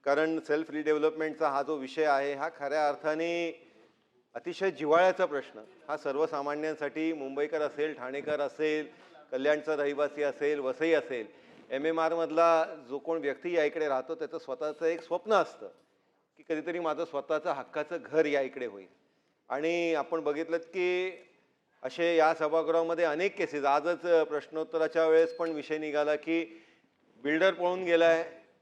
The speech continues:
वर्षानुवर्ष झाले घरं भेटत नाहीत. म्हाडाच्या माध्यमाने असेल किंवा एसआरएच्या माध्यमाने असेल, विकासक हा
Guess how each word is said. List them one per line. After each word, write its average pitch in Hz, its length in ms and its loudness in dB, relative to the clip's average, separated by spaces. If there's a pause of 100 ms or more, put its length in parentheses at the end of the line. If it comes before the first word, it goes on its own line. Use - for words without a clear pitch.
वर्षानुवर्ष 160 560 -4
झाले 160 280 0
घरं 143 280 -2
भेटत 160 380 0
नाहीत. 151 300 -2 (480)
म्हाडाच्या 143 460 -2
माध्यमाने 165 520 0
असेल 165 600 0
किंवा 151 240 0
एसआरएच्या 156 500 -2
माध्यमाने 151 480 -2
असेल, 147 360 -2 (560)
विकासक 165 520 2
हा 160 520 4